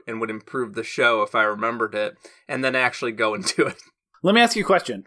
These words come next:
Speaker 2: So as we've realized that we probably did come up with a good name for the month, and then we're gonna be editing months from now, and remember we came up with a great name that's never referenced again, except in maybe our notes and our show notes and our Facebook page.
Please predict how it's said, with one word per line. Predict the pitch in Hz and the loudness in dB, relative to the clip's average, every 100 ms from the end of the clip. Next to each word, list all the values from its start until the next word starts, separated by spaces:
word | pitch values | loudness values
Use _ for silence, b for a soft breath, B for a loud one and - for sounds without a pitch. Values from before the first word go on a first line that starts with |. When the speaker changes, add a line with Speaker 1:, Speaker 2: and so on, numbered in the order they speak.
| - | -2
Speaker 2:
So | 156 | 2
as | 151 190 190 | 4 4 2
we've | 196 180 123 | -4 -4 -4
realized | 135 175 170 147 143 | 4 6 8 8 6
that | 135 | 4
we | 127 113 - | 0 -2 -4
probably | - 165 156 151 135 - 104 | 2 4 4 2 0 -4 0
did | 165 175 | 2 2
come | - 156 | 2 2
up | 135 | 4
with | 135 | 2
a | |
good | 120 135 | 4 2
name | 123 127 | 2 0
for | 123 | 2
the | 120 | 2
month, | 113 107 101 | 2 -2 -4
and | 113 | -6
then | 120 120 - B B | -4 -2 -4 B B
we're | 143 | 4
gonna | 160 156 | 4 4
be | 143 151 | 2 4
editing | 156 156 131 123 127 | 4 6 4 0 -4
months | 113 139 151 - | 2 2 2 0
from | 123 113 | -4 -4
now, | 85 78 85 _ _ _ - | -6 -8 -10 _ _ _ -2
and | 135 | 2
remember | 135 139 147 147 | 4 4 4 6
we | 139 120 | 6 4
came | 131 131 | 2 2
up | 120 | 4
with | 123 | 2
a | 110 | 2
great | 98 120 131 | 2 2 2
name | 127 123 117 | 0 -2 -2
that's | 113 - | -4 -4
never | 123 135 151 | 2 2 4
referenced | 135 139 - 131 120 110 | 4 2 2 -4 -2 -2
again, | 110 123 107 87 131 _ - | 2 2 0 -2 -8 _ -4
except | - 156 135 | 0 0 0
in | 123 120 | -2 0
maybe | 127 127 120 | 0 2 2
our | 113 | 2
notes | 117 117 - 110 | 2 0 0 -4
and | |
our | 104 | -4
show | - 120 | 0 0
notes | 110 110 107 - | 0 -2 -4 -6
and | 104 | -4
our | 90 87 - B B B B B - | -4 -4 -8 B B B B B 0
Facebook | 196 196 - 131 - | 2 4 2 0 -2
page. | 113 101 95 - | -6 -4 -6 -10